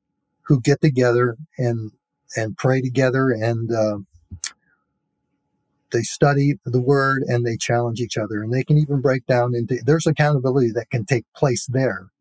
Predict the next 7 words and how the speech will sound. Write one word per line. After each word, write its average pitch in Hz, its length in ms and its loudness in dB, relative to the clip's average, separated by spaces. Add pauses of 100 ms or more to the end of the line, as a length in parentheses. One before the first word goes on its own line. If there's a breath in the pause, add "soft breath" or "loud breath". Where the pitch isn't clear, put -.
(760 soft breath)
w-, 127 220 0 (240)
with 120 260 -2
everybody 120 540 -2 (160)
having 117 380 -4 (280)
an 113 160 -8
accountability 110 600 -6 (100)
partner. 123 240 -2